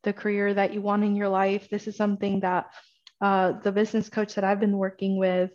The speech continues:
um, whose podcast I've been on, Manifest Mad Money, like, I've been learning all about human design from her,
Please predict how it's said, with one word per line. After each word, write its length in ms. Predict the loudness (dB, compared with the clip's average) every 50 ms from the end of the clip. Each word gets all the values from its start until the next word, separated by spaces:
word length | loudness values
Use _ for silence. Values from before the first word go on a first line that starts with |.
| _ _ _ _ -20 -20 -20 _ _ -4
um, 320 | -2 0 0 0 0 0 0
whose 160 | 0 -2 0
podcast 520 | 0 2 2 2 2 -2 -4 -4 -2 0
I've 220 | 2 2 2 2 2
been 200 | 0 0 0 0
on, 320 | 0 0 0 2 2 2
Manifest 520 | 2 2 2 0 0 0 0 -2 -2 -2
Mad 220 | -2 -2 0 2 2
Money, 440 | 4 4 6 6 4 2 0 -2 _ _ _ _ _ _ _ _ _ _ _ _ _ _ _ _ _ _ _ _ _ _ _ _
like, 200 | -4 -4 0 2
I've 240 | 4 4 4 2 -2 -6 -14 _ -2
been 200 | 0 2 4 4
learning 300 | 4 4 4 2 0 -2 0 2
all 180 | 6 6 8
about 240 | 8 8 6 6 4
human 240 | 4 2 2 2 2
design 340 | 0 0 2 2 2 2 2
from 180 | 0 0 0 0
her, 300 | 0 2 2 4 4